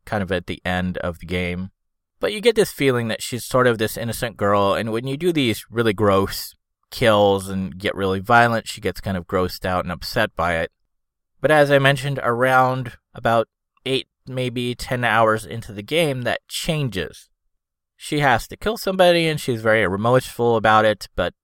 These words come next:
very quickly after that, she starts killing people, and she's not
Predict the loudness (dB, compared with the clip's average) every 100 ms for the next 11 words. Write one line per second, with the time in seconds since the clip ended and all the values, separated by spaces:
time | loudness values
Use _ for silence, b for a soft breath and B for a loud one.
0 | -12 0 4 4 0 -4 -6 -4 -4 0
1 | -2 -2 -2 0 0 -4 -12 -8 -2 -2
2 | -2 -8 -4 -4 -6 -10 -8 -4 -2 -2
3 | -6 _ _ _ _ _ _ -8 -8 -4
4 | -4 2 4 4